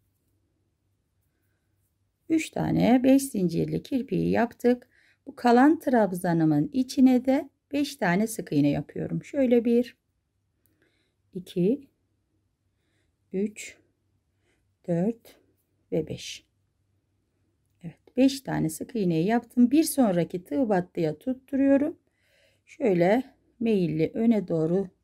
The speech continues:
durmasını sağlıyorum. Bakın. Yaptığımız kirpiğimiz bu şekilde. Bakın üç tane aynı ara suyunu verdik.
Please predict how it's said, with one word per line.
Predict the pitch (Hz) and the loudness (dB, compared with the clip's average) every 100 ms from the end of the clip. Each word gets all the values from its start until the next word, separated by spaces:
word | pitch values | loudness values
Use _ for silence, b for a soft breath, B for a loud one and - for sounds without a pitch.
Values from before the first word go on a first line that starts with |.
| _ | _
durmasını | 233 170 156 - 185 | -2 0 -2 -4 -6
sağlıyorum. | 175 - 151 147 160 170 - | -6 -8 -8 -8 -8 -10 -12
Bakın. | _ _ _ _ _ _ _ _ _ _ _ 214 | _ _ _ _ _ _ _ _ _ _ _ -8
Yaptığımız | - - 147 147 - | -6 -6 -4 -4 -8
kirpiğimiz | - 226 208 185 190 185 | -10 -10 -6 -4 -4 -6
bu | 180 | -6
şekilde. | - 175 180 180 | -6 -6 -6 -6
Bakın | 175 - - | -6 -8 -4
üç | 339 - | -6 -2
tane | 262 190 175 320 b b b b b - | 2 2 2 -2 b b b b b -2
aynı | 330 294 170 175 233 - | 2 2 2 2 0 0
ara | 262 214 | 0 0
suyunu | - - 156 147 151 147 | -2 -4 -4 -2 -4 -2
verdik. | 214 254 254 254 254 - | 2 2 2 0 0 -6